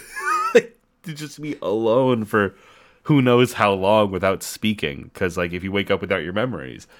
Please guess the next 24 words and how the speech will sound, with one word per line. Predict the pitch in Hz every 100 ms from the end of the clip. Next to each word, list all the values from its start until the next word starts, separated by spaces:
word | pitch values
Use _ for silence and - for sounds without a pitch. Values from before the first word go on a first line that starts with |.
| -
you | 98
wake | 95 101
up | 95
without, | 95 - 92 -
like, | 85 -
the | 87
knowledge | 90 87 90 92
that | -
you | 82 85
can | - 98 95 87 -
speak. | - - 131 -
She's | - 110
not | 117
craving | - 104 104 104 92 85
connection. | 82 82 92 - 85 -
She's | 85
not | 92 -
craving | - 82 82 76 87 _ - - -
attachment. | 92 - 92 - 92 90 -
So | 104
she's | 101 92
not | 90 87
remembering | 92 90 87 90 85 87 80 78 - _ _ _ _ _
speaking. | - - 170 160 85 80